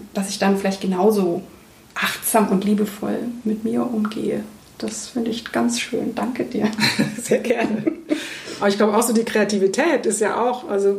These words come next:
Speaker 2: wenn wir davon reden, dass wir irgendwie Veränderung gestalten wollen oder unser Leben gestalten wollen, das hat ja auch ganz viel mit Kreativität zu tun oder was mit diesem Ausmalen wieder.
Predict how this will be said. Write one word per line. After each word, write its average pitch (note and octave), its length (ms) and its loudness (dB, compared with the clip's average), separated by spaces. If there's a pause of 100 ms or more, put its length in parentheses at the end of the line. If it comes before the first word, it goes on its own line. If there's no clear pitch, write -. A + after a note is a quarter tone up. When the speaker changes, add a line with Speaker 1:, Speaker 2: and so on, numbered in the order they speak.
(100)
Speaker 2:
wenn G3+ 180 2
wir G3+ 100 2
davon G3 320 0
reden, G#3+ 280 4
dass G3+ 160 2
wir G3+ 120 6
irgendwie F#3+ 280 0
Veränderung G3 400 0
gestalten G3+ 500 4
wollen A#3 300 4
oder G#3 140 2
unser G3 160 2
Leben F#3+ 240 4
gestalten G3+ 500 0
wollen, G#3+ 160 2
das G#3+ 100 2
hat G#3 120 -2
ja G#3 140 0
auch A3 160 -4
ganz A#3 280 -2
viel A3 100 0
mit G#3+ 140 2
Kreativität G#3+ 600 -2
zu A3+ 160 -6
tun F#3 240 0
oder F#3 260 -2
was F3+ 140 -8
mit G3 120 -4
diesem G#3 160 -2
Ausmalen F#3 640 0
wieder. E3 200 -4